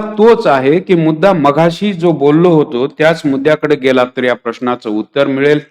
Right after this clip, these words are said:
हेअर हा शब्द मित्रांनो माहिती आहे का? हेअरचा अर्थ आहे मित्रांनो वारस.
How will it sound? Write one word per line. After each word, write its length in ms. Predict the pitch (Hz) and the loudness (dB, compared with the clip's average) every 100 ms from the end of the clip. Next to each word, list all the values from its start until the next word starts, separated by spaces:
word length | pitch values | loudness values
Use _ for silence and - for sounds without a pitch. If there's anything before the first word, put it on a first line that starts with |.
| _ _ | _ _
हेअर 300 | 113 135 156 | -2 2 2
हा 200 | 151 135 127 | 0 -4 -6
शब्द 300 | - 107 127 | -8 -8 -6
मित्रांनो 460 | 123 - 107 110 | -6 -6 -6 -6
माहिती 360 | 113 85 85 85 | -6 -8 -12 -12
आहे 80 | 82 | -10
का? 120 | 90 | -8
हेअरचा 540 | 87 127 147 147 139 | 0 2 2 2 0
अर्थ 180 | 120 123 | 0 -2
आहे 100 | 123 | -4
मित्रांनो 400 | 120 110 110 110 90 | -4 -8 -8 -8 -8
वारस. 420 | 85 90 92 85 | -4 -4 -6 -14